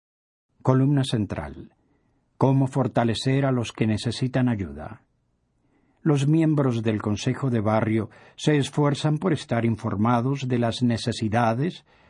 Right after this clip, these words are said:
del bienestar y del progreso espiritual de los miembros de sus organizaciones. También se mantienen informados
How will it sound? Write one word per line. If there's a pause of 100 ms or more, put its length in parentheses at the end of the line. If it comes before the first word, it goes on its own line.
(140)
del
bienestar (320)
y
del
progreso
espiritual
de
los
miembros
de
sus
organizaciones. (680)
También
se
mantienen
informados